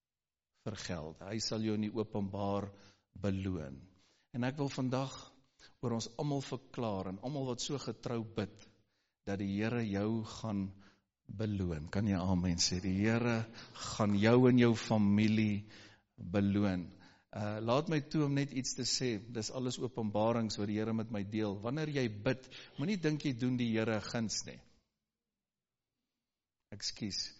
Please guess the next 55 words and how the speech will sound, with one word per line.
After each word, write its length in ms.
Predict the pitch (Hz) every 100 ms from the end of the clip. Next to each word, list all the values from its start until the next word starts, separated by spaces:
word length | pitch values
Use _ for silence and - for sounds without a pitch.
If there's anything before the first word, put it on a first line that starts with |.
| - _ _
Miskien 360 | 110 - 127 123
wil 120 | 113
jy 100 | 120
nou 120 | 127
nie 120 | 135
ek 100 | 131
moet 120 | 113 104
daar 160 | 92
gaan 220 | - 98
nie, 100 | 98
maar 120 | 98 90
kom 180 | 139
ek 80 | 117
gaan 180 | - 107
maar 140 | 104 -
gou 120 | 80
daar. 240 | 64 62 - _ - - -
Party 240 | 127 165 202 -
ouens, 260 | 143 139 - - 139 - -
jy 120 | 117
kry 180 | 117 156
sulke 240 | 160 156 147
ouens, 260 | 139 120 -
as 140 | 131 123
hy 80 | 120 -
kerk 300 | 165 151 -
toe 160 | 156 135
kom, 200 | 127 110
dan 100 | 95
voel 200 | - 123
hy 60 | 110
dan 180 | 104 110
die 120 | 101
Here 200 | 95 92
nou 180 | 82 80
'n 40 |
guns 320 | 76 87 71 -
gedoen. 300 | 76 64 69 _ - - _ _ _ _ _ _ _ _ -
Jy 100 | 190
doen 140 | 202
nie 120 | 233
die 140 | 240 220
Here 160 | 196
guns 300 | 175 180 170
om 100 | 170
in 60 | 151
jy 80 | 127
kerk 260 | - 120
toe 100 | 120
kom, 160 | 113 123
jy 100 | 120
doen 140 | 135 170
jouself 380 | 143 160 156 -
'n 60 | 98
guns. 480 | - 65 - -